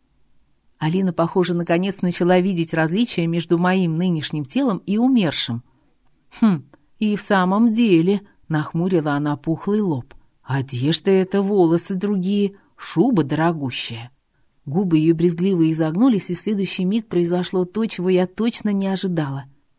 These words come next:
"Значит, сестра-близнец, да? Бросила Вероничку одну в приюте прозябать. Она крошек не доедала, в магазине ящики таскала.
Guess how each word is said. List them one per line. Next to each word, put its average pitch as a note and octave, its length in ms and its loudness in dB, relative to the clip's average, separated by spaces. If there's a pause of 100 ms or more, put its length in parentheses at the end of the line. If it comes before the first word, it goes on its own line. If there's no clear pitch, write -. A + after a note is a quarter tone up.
"Значит, D3+ 540 0
сестра-близнец, C#3+ 1120 0
да? D3 320 2 (320)
Бросила F3+ 500 2
Вероничку F#3 580 0
одну D#3+ 300 2
в - 80 -4
приюте D3 580 2
прозябать. C3 880 2 (300)
Она A3 300 0
крошек A#3 500 -2
не F3+ 140 -2
доедала, F3+ 580 0
в B2+ 60 -4
магазине D#3+ 580 -2
ящики E3+ 560 0
таскала. C#3 680 -2